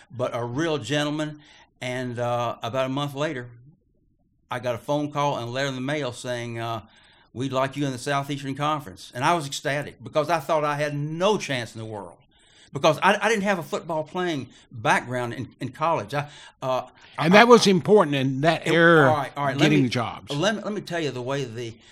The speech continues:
Speaker 1: the guidelines used to be. There were categories. In order for them to look at officials, the first grouping of officials that they looked at were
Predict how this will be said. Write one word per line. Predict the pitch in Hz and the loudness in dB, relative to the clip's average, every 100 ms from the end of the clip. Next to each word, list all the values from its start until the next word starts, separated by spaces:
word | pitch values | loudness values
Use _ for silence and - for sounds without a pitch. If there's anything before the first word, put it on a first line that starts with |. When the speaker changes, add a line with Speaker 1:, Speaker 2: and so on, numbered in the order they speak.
| - | -18
Speaker 1:
the | 117 | -14
guidelines | 104 127 143 131 127 123 120 110 - | -6 -2 -2 -2 -4 -4 -4 -10 -12
used | 127 185 - | -6 -6 -6
to | 139 | -6
be. | 143 120 - _ _ _ _ _ _ _ _ 139 | -4 -6 -8 _ _ _ _ _ _ _ _ -8
There | 151 165 | -4 -4
were | 151 139 | -4 -6
categories. | 139 175 190 151 113 110 95 - - - _ _ - | -8 -6 -4 -4 -6 -10 -12 -18 -20 -20 _ _ -10
In | 110 | -4
order | 156 170 | -4 -4
for | 139 | -4
them | 143 151 | -4 -4
to | 127 | -4
look | 151 165 | -6 -6
at | 139 | -8
officials, | 139 175 - 107 104 - - - | -6 -8 -8 -12 -14 -20 -20 -14
the | 117 | -12
first | - 190 202 196 123 | -4 -2 0 -4 -10
grouping | 110 190 190 131 123 | 2 2 2 0 -6
of | |
officials | 113 - 180 - 90 - - | -10 -8 -8 -8 -14 -20 -18
that | 110 117 | -14 -6
they | 147 | -4
looked | 143 185 185 | -2 -4 -6
at | 110 107 - - _ | -8 -8 -10 -20 _
were | - 127 127 123 | -6 -2 -2 -2